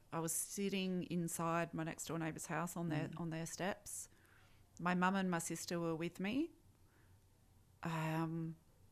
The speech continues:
Speaker 1: and I just remember thinking, "I, I need a f-, I need a phone, Joy and
Speaker 2: Yeah.
Speaker 1: Nigel." Um, and Nigel ans-, answered the phone. And I, I think he just instinctively knew by the sound of my voice.
Speaker 2: Yeah.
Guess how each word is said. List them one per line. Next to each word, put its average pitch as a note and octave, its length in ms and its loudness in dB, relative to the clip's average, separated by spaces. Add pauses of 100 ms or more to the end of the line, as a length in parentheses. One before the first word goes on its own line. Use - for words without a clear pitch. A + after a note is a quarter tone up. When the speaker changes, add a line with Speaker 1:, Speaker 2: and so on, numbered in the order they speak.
(140)
Speaker 1:
and C#3 140 0
I E3 80 0
just D3 260 -4
remember D#3+ 220 0
thinking, D#3+ 640 -2
"I, D#3+ 100 0 (140)
I E3 100 0
need D#3 240 -2
a D#3 40 -6
f-, - 120 -12 (180)
I E3+ 60 -6
need D#3+ 220 -4
a - 20 -6
phone, D#3+ 500 -2
Joy E3 280 2
and D#3+ 120 2
Speaker 2:
Yeah. D#3+ 100 0
Speaker 1:
Nigel." F3+ 360 -4 (840)
Um, E3 580 2 (520)
and F3 120 2
Nigel E3+ 340 6
ans-, - 380 2 (140)
answered E3 340 0
the E3 80 -2
phone. E3+ 480 4 (1200)
And F3+ 140 2
I, F3 180 2 (460)
I F#3 80 2
think F3 340 -2 (160)
he E3 300 -4
just - 420 -4 (640)
instinctively D3+ 1080 -2
knew D#3 340 0
by C#3+ 180 0
the - 80 -4
sound D3+ 300 -2
of D3 80 -6
my D3+ 140 0
voice. C#3+ 320 0
Speaker 2:
Yeah. A2 200 -2